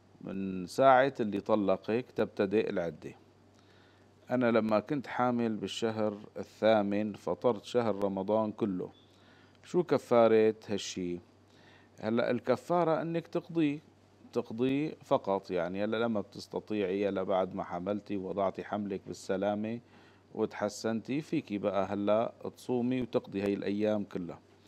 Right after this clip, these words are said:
هل يجوز الوضوء بمياه البحر المالحة؟ جائز، المياه كلها، ما نبع من الأرض،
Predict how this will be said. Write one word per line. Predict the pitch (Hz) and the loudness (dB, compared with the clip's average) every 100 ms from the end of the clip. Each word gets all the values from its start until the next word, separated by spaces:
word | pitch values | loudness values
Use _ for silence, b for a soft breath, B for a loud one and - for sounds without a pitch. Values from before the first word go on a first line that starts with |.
| B B B B B - | B B B B B 0
هل | 151 160 | 4 6
يجوز | 131 123 143 110 | 6 4 0 0
الوضوء | 107 101 98 120 98 - | -2 -2 0 2 2 0
بمياه | 104 101 101 117 113 87 85 90 85 | -2 0 2 4 4 2 -4 -10 -12
البحر | 87 90 120 117 98 95 | -10 0 2 2 0 0
المالحة؟ | 90 92 104 95 90 - 98 123 - b b b b - | -2 0 0 0 -2 -2 -2 -4 -10 b b b b 0
جائز، | 202 165 - 90 - - | 6 6 6 -4 -8 -8
المياه | 107 107 127 143 117 - | -4 -2 0 0 -2 -2
كلها، | 143 117 87 | -2 0 -2
ما | 85 101 107 | -2 0 2
نبع | 120 113 101 | 2 4 4
من | 98 101 | 4 -2
الأرض، | 98 98 101 90 | -2 -2 -2 -4